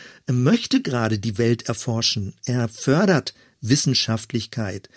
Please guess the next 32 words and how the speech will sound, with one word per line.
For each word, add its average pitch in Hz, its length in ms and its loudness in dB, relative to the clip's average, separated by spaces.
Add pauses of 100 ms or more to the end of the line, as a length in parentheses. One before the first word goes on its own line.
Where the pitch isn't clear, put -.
(220)
Der 127 80 4
jüdisch-christliche 151 760 0
Glaube 120 380 2
führt 240 440 0
förmlich 107 420 0
zu 104 160 -2
Wissenschaft. 113 600 0 (200)
Man 123 140 4
denkt, 127 300 6
oh, 143 180 6
das 143 200 4
hat 131 100 0
man 127 140 4
doch 123 100 2
völlig 131 300 0
ganz 123 180 -2
anders 165 320 0
gelernt. 123 420 2 (300)
Galilei, 127 600 4 (300)
der 123 240 8
mit 131 200 6
der 127 120 8
katholischen 139 540 2
Kirche 160 300 4
in 139 100 0
Konflikt 139 400 0
gekommen 139 460 4
ist 143 260 4
und, 120 320 2
äh, 117 360 4
mit 123 340 0
dem 120 260 4